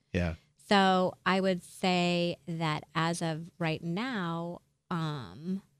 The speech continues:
Speaker 2: I would like a little teeny tiny place in Florida and then maybe a teeny tiny place in Arizona. Um, 'cause I have a,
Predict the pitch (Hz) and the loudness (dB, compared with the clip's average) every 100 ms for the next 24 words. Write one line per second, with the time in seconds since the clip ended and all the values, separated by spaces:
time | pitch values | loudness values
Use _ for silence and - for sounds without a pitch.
0 | _ _ _ _ _ _ _ _ _ 208 | _ _ _ _ _ _ _ _ _ 0
1 | 202 190 196 185 208 214 196 - 214 208 | 2 2 2 4 4 4 2 2 4 4
2 | 202 196 190 185 - 185 180 - 185 - | 2 0 0 0 0 0 2 2 0 0
3 | 165 156 160 156 151 - 160 160 156 156 | 0 0 0 0 -2 -4 -4 -2 -2 -2
4 | 147 143 - - 185 180 180 160 160 - | -4 -6 -4 2 4 4 2 0 0 -2
5 | 156 156 160 156 139 139 151 139 135 127 | -2 0 -2 -4 -6 -8 -6 -6 -6 -8
6 | 139 165 _ _ _ _ _ - 160 147 | -8 -10 _ _ _ _ _ -2 0 2
7 | 143 147 _ _ _ _ _ _ _ _ | 0 -6 _ _ _ _ _ _ _ _
8 | _ _ _ _ - 196 196 185 196 | _ _ _ _ -6 0 0 0 0